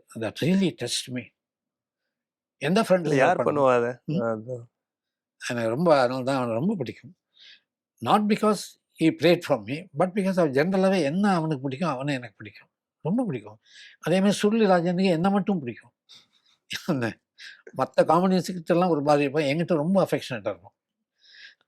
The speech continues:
Speaker 1: அது, அது என்னமோ நம்ம நடந்துருக்கிற என்னமோ, என்னமோ அது தெரியல. But, um, all the comedians were very nice to me. எல்லாத்துமே இருப்பாங்க.
Speaker 2: எப்-, இந்த அடாப்ஷன் எப்படி உங்களால பண்ண முடியுது எல்லா தலைமுறையோடையுமே? ஒத்து போறது, கரெக்டா அவங்களுக்கு ஏத்த மாதிரி ஃப்ரீக்வன்சில இருக்கிறது.
Speaker 1: I don't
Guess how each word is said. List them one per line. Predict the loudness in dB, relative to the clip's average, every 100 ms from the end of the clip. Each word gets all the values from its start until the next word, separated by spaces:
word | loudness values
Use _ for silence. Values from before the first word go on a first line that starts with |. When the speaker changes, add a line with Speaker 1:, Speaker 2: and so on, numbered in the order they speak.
| _ -8
Speaker 1:
அது, | -4 -2 -4 -10 -20 _
அது | -6 -2
என்னமோ | 2 2
நம்ம | 2 0 0
நடந்துருக்கிற | 0 0 0 0 0
என்னமோ, | -2 -4
என்னமோ | -4 -4 -4
அது | -2 -2
தெரியல. | 0 0 -2 -6 -8 _ _ -8
But, | -6 -4
um, | -6 -8 _ -4
all | 2 4 6
the | 2
comedians | 0 -2 0 0
were | 2 0 0
very | 0
nice | 0 -2
to | -4 -10
me. | -20 -20 _ _ _ -6
எல்லாத்துமே | -2 -2 -2 -4 -6
இருப்பாங்க. | -16 -20 _ _
Speaker 2:
எப்-, | -2 -2
இந்த | -2
அடாப்ஷன் | 2 4 2 0
எப்படி | 0 2 4
உங்களால | 6 4
பண்ண | 4 2 2
முடியுது | 2 0 -2
எல்லா | 0 0 0
தலைமுறையோடையுமே? | -2 0 0 -2 -2 -6 -8 -10 _ _ _ _ _ -4
ஒத்து | -2 0
போறது, | 4 6 6
கரெக்டா | 4 0 4
அவங்களுக்கு | 4 4 4 2
ஏத்த | 4
மாதிரி | 2 2 0
ஃப்ரீக்வன்சில | 0 0 0 -6
இருக்கிறது. | -4 -6 -6 -6
Speaker 1:
I | -4
don't | -2 -4